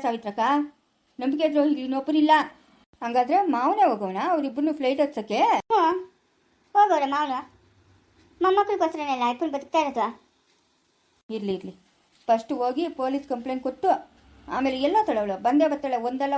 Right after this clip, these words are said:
Speaker 1: ಒಂದು ದಿವಸ ಬಂದೇ ಬರ್ತಾಳೆ. ಅವಳನ್ನ ಸಾಯಿಸೋದು ನಾನೇ, ಹುಟ್ಟಿಸಿದ್ದು ನಾನೇ, ಸಾಯಿಸೋದು ನಾನೇ. ಲೇ, ಹೋಗ, ಕಂಡಿದ್ದೀನಿ ಅಂತಕ ಹೋಗ ನೀನು. ಆ,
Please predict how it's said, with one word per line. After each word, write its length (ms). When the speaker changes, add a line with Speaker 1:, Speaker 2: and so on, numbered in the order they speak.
Speaker 1:
ಒಂದು 180
ದಿವಸ 120
ಬಂದೇ 260
ಬರ್ತಾಳೆ. 280
ಅವಳನ್ನ 340
ಸಾಯಿಸೋದು 520
ನಾನೇ, 220
ಹುಟ್ಟಿಸಿದ್ದು 460
ನಾನೇ, 240
ಸಾಯಿಸೋದು 460
ನಾನೇ. 240
ಲೇ, 160
ಹೋಗ, 180
ಕಂಡಿದ್ದೀನಿ 420
ಅಂತಕ 180
ಹೋಗ 180
ನೀನು. 140
ಆ, 40